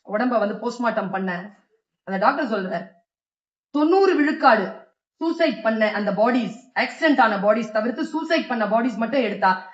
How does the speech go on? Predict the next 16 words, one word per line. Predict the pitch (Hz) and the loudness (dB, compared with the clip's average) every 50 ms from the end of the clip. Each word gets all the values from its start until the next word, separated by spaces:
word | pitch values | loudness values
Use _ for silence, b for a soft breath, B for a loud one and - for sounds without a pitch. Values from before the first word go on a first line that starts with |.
| B B B | B B B
அதுல | 208 214 226 | -4 0 2
நைன்டி | 226 240 262 311 330 330 349 - | 2 4 4 2 2 2 0 0
பர்சன்ட் | - 277 262 - 285 277 - 247 | 0 0 0 2 0 0 0 0
லேடிஸ்ங்கிறார். | 233 233 247 254 269 269 - - 226 196 190 - - - _ _ _ _ _ _ _ _ | 0 0 2 2 2 2 0 -2 -4 -6 -6 -8 -12 -14 _ _ _ _ _ _ _ _
லேடிஸ்ங்கிறாருங்க. | 294 339 392 427 440 440 415 359 330 302 277 254 233 208 - - - _ _ _ _ _ _ _ - - | -8 -6 -4 -4 -4 -4 -4 -2 2 2 2 2 0 -4 -8 -10 -16 _ _ _ _ _ _ _ -8 -6
அதுலயும் | 190 - 302 370 415 427 440 | -4 -2 0 2 4 6 6
அவர் | 415 339 285 | 6 6 4
ஒரு | 240 226 | 4 4
வார்த்தை | 226 226 254 262 311 285 | 6 4 4 4 2 -2
சொன்னாருங்க, | - 247 220 214 196 196 196 185 | -2 0 0 0 0 0 -2 -2
நிறைய | 208 254 311 349 359 | -2 -2 -2 -2 -4
பேர் | 349 359 - 254 - - | -4 -4 -6 -6 -4 0
தீயிட்டு | 359 359 381 381 370 - - 320 - | 2 4 4 4 4 2 0 -2 -2
தற்கொலை | 262 247 233 - 262 254 233 | -2 -2 -2 -2 -2 -2 -4
செய்து | - 233 190 190 | -4 -6 -6 -6
கொள்கிறார். | 180 180 175 165 160 156 147 151 | -6 -8 -8 -8 -8 -8 -10 -10